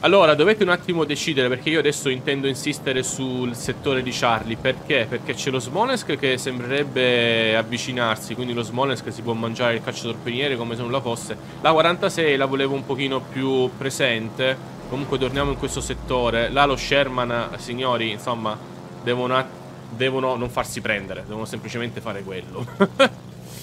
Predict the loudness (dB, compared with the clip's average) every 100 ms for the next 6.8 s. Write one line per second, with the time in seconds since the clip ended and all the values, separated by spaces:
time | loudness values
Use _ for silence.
0 | -14 -16 -16 -8 2 4 6 4 2 -2
1 | -2 0 0 -2 0 0 0 -2 -4 -6
2 | -10 -10 -14 -16 -16 -16 -16 -16 -16 -16
3 | -16 -16 -16 -16 -14 -6 -4 -2 -2 -4
4 | -8 -8 -4 -4 -4 -6 -8 -8 -2 -2
5 | -2 -4 0 0 0 -4 -4 -2 -2 -4
6 | -4 -2 -2 -2 -4 -6 -8